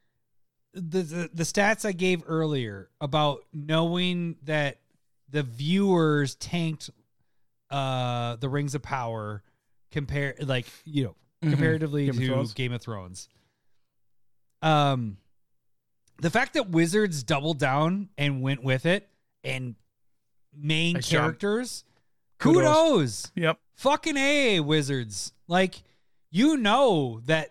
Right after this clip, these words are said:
Speaker 1: they got bashed
Speaker 2: Right.
Speaker 1: for
Speaker 2: Right.
Speaker 1: that, and it's still a successful show 'cause everybody watched it, even though they fucking hate watched. Half of the people are just like, "Ah, I can't believe there's black hobbits
Speaker 2: Right.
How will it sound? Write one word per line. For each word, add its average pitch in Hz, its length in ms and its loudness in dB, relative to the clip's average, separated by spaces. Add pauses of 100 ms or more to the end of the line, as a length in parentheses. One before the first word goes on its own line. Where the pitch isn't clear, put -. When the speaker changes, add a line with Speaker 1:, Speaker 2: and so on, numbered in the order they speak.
Speaker 1:
they 160 180 0
got 190 300 -4
bashed 151 760 -4 (100)
Speaker 2:
Right. 143 260 -4 (100)
Speaker 1:
for 147 560 2
Speaker 2:
Right. 127 160 -6
Speaker 1:
that, 131 420 -2
and 165 140 -2
it's 170 120 -8
still 196 280 -2
a 160 40 -8
successful 165 600 -6
show 95 280 -8 (680)
'cause - 380 -2
everybody 175 420 -2
watched 202 400 -2
it, 110 240 -12
even 185 240 -4
though 196 180 2
they 185 200 0
fucking 170 340 -8
hate 175 240 -6
watched. 175 340 -4
Half 170 240 -4
of 196 100 -8
the 156 60 -10
people 165 260 -4
are 160 60 -2
just 147 160 -10
like, 139 140 -6
"Ah, 156 140 -2
I 147 40 -8
can't 143 180 -8
believe 147 240 -8
there's 123 180 -12
black 160 280 -8
hobbits 160 300 -4
Speaker 2:
Right. 247 240 0